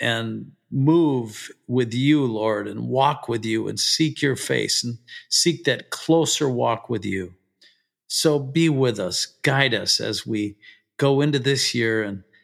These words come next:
uh, I know we can make all these plans, but we have to be led by you.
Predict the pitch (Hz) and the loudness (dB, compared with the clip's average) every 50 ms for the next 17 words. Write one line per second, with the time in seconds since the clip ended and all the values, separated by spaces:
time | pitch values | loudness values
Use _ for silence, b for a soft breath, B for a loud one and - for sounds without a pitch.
0 | b b b - - 101 104 - - - 113 123 131 143 151 151 139 147 156 151 | b b b -8 -4 -4 -2 -2 -2 0 2 2 2 4 2 2 2 2 0 0
1 | - 135 123 123 117 117 - _ _ - 120 123 139 147 143 139 - 123 131 135 | 0 -2 -2 -2 -2 -6 -8 _ _ -4 0 2 4 2 2 2 0 2 2 2
2 | 139 131 139 135 117 - - - - 131 127 117 110 107 101 - - - 110 - | 2 2 0 -2 -2 -6 -6 -2 0 2 2 2 2 0 -2 -4 -6 -6 -6 -4
3 | - 117 - - 135 131 - - 113 107 107 110 104 101 104 113 120 120 113 104 | -4 -4 -2 0 -2 -2 -2 -6 -8 -4 -4 -4 -2 -2 -2 -2 -2 -2 -2 -2
4 | 110 107 110 107 107 107 101 92 85 87 | -2 0 0 0 0 -2 -2 -4 -4 -8